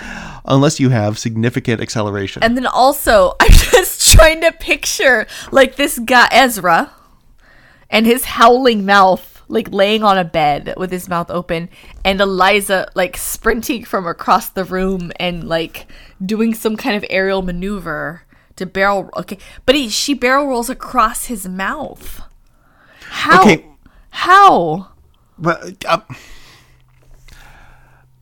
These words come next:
Speaker 1: I think the spirit of the barrel roll here <laughs> is merely rotation.
Speaker 2: So is it like they played Bulldozer? Have you ever
Speaker 1: It's
Speaker 2: played, okay, have you ever played Bulldozer?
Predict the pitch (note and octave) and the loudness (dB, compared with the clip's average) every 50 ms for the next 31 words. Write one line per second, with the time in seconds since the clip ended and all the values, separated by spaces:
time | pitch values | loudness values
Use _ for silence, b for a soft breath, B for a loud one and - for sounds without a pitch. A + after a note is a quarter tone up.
0 | _ A#2+ A#2+ - - F3 F3 - C#3+ - - - - - A#2 G#2 F2 D#2 - - | _ -12 -10 -8 -8 -8 -8 -8 -8 -8 -8 -8 -6 -4 -4 -4 -4 -6 -10 -10
1 | G#2 - A2 F2 F#2+ F2+ E2+ E2+ F2 F#2 F#2+ F#2 F2+ F2+ - G2+ A2 - F2 F#2 | -10 -8 -8 -6 -6 -6 -6 -6 -6 -6 -6 -6 -6 -6 -6 -6 -6 -6 -6 -8
2 | G2 G#2+ C6+ C6+ C6+ C6+ C6+ C6+ C6+ C6+ B B B B B B B B B - | -8 -10 -8 -8 -8 -8 -8 -10 -12 -14 B B B B B B B B B -4
3 | E3 D3 B2 C3 C#3 D3+ E3 E3 D#3 C#3+ C3+ C3 B2 A#2+ A#2 A2+ G#2+ G2+ B B | -4 -2 -2 0 2 2 4 4 4 4 2 2 2 2 0 -2 -4 -6 B B
4 | B B B _ _ - G2+ A2 G#2+ G2+ - - A2 G2+ F2+ - - - - A2 | B B B _ _ -8 -6 -4 -4 -4 -4 -6 -8 -8 -8 -10 -12 -12 -12 -12
5 | G#2+ - b b b b b b b b b b b b b b b _ _ _ | -12 -14 b b b b b b b b b b b b b b b _ _ _
6 | _ _ _ _ _ _ _ _ _ _ _ _ _ - C4+ - - A4+ E4 D#4 | _ _ _ _ _ _ _ _ _ _ _ _ _ -14 -8 -2 0 2 2 2
7 | D#4 - E4 C#4 - A3+ C4 C4 - - B3+ B3 - - A#3+ A3+ A3 G#3+ - - | 0 -2 -2 -4 -2 0 -2 -2 -2 -4 -8 -8 -6 -4 -2 -2 -2 -2 -6 -12
8 | - _ _ - - G3 F3 E3+ A3 A3+ A#3+ B3 C#4 C#4 C4 F4+ G4 A#4+ A#4 - | -20 _ _ 2 4 4 4 2 -4 -4 -4 -4 -4 -4 -2 -2 -2 -2 -2 -2
9 | G#4 F#4+ - - - - B3+ E3 G#3 - C4 D#4+ - G#4+ G#4 G#4 - F#4+ D#4+ C4+ | -2 -2 -2 -2 -2 -2 -4 -6 -6 -4 -6 -6 -6 -8 -10 -10 -8 -10 -10 -10
10 | - A#3+ B3+ C4 B3 C4 C4 B3+ B3+ - B3+ C4 C4+ C4+ | -10 -10 -10 -10 -10 -10 -10 -10 -12 -14 -14 -16 -16 -18